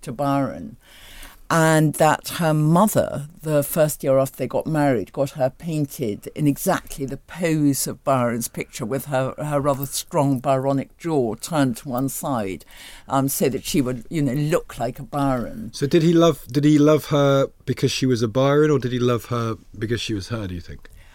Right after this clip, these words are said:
Speaker 1: That's an interesting one. I think both. I think they, they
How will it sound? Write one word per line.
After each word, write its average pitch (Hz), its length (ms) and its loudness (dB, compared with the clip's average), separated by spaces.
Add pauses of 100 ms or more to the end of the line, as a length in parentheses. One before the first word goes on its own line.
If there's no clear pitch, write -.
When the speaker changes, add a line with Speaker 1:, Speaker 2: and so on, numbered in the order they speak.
(540)
Speaker 1:
That's 320 360 -2
an 440 140 -10
interesting 170 540 -2
one. 123 260 2
I 220 140 2
think 381 260 -8
both. 147 500 2
I 170 120 -2
think 180 240 -4
they, 170 200 0 (140)
they 170 340 2